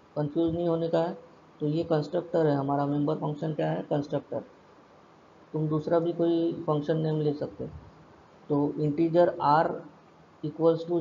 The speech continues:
zero ये argument pass कर रहे हैं, क्योंकि हमने ऊपर दो variable लिए हैं, तो integer r equals to zero और integer i equals to zero। अभी ये r और i की value किसको pass की है हमने,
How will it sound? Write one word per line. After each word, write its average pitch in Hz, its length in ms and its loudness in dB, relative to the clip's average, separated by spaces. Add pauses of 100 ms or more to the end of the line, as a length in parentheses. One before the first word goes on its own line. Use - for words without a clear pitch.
zero 160 340 2
ये 156 160 0
argument 160 540 2
pass 151 240 2
कर 139 120 0
रहे 135 100 -2
हैं, 127 80 -8
क्योंकि 156 240 -2
हमने 151 240 0
ऊपर 160 340 0
दो 160 240 0
variable 156 480 0
लिए 147 360 0
हैं, 135 160 -6 (1400)
तो 151 160 0
integer 160 380 2 (140)
r 151 180 8
equals 160 420 -2
to 165 120 -2
zero 165 240 0
और 151 240 2
integer 156 420 0 (160)
i 147 100 6 (100)
equals 143 380 -4
to 143 120 -4
zero। 135 220 -8 (1000)
अभी 147 200 0
ये 185 320 0
r 156 240 6
और - 480 -2
i 156 220 2
की 185 100 -4
value 180 260 0
किसको 185 320 -8
pass 175 360 0
की 185 80 -4
है 185 80 0
हमने, 180 280 -4